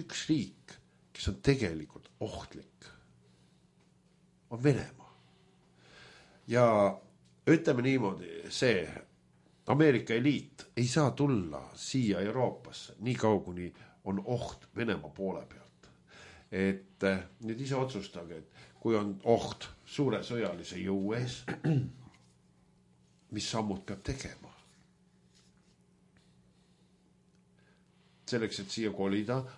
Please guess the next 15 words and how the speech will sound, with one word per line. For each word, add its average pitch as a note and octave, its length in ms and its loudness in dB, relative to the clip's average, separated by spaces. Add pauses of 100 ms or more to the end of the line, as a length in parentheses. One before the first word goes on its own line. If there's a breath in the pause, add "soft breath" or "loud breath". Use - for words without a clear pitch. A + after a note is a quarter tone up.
(100)
on G2 160 -4
paratamatus, A2+ 1040 0 (1400)
et F2 120 -4
nad F#2 160 -2
peavad F#2 440 -2
midagi G#2 320 -2
ette C#3 240 -4
võtma, G2 480 -6 (560 soft breath)
et F#2+ 320 -2
nende G2 280 4
turvaline G#2 680 2
elu G#2 260 -2
ei G2 120 0
saaks G#2 280 -12
kannatada. - 560 -6